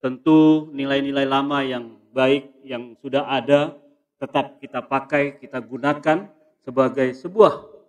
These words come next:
fatsun dalam organisasi pemerintahan. Tapi perubahan juga tidak bisa kita tolak.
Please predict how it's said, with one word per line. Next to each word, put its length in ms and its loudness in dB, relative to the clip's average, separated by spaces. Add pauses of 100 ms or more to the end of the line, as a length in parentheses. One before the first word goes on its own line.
(280)
fatsun 440 -4
dalam 400 -2 (960)
organisasi 920 -6 (600)
pemerintahan. 680 -10 (720)
Tapi 560 -2
perubahan 800 2
juga 240 0
tidak 320 -8
bisa 240 -6
kita 240 -10
tolak. 400 -8